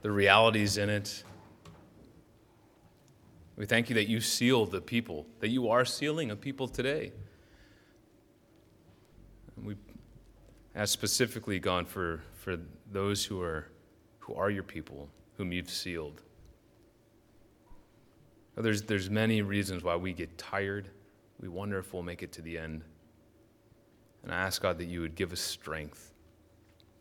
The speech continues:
Give us strength for the day, give us strength for the week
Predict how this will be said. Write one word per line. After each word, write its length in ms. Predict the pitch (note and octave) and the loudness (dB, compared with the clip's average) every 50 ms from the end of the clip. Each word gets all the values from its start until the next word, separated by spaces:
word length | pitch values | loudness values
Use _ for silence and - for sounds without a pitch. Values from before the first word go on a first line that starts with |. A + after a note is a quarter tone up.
| _ - - _ - _ - - _ - - | _ -20 -20 _ -20 _ -20 -20 _ -10 -6
Give 120 | A#2 A2+ | -2 0
us 100 | A#2+ A#2+ | 2 2
strength 360 | - - - A#2 A2+ A2 - | 2 2 4 6 4 4 4
for 100 | - A#2 | -2 0
the 80 | G#2 F#2+ | 0 0
day, 240 | F2 F#2 F#2 F#2 F2 | 2 2 2 2 0
give 120 | F#2 G2 | -2 -4
us 60 | F#2+ | -2
strength 260 | - - A#2 G#2+ F2+ | -2 -2 -2 -2 -4
for 100 | - A#2 | -2 -2
the 100 | A2+ G#2+ | -2 -2
week 380 | F#2+ E2+ E2+ E2 D#2+ D#2+ - - | -2 -2 -4 -4 -6 -8 -10 -14